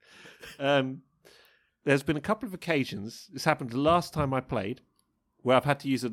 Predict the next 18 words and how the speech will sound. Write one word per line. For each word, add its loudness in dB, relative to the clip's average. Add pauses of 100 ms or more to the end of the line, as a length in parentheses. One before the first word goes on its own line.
random 0
number -2
generator. -6 (1500)
I 2
had 4
to -6
pick, -2 (720)
there 0
was -2
one, 0 (160)
and -2
this -6
is -12
something 0
we'll -4
come 0
to -8
later, -2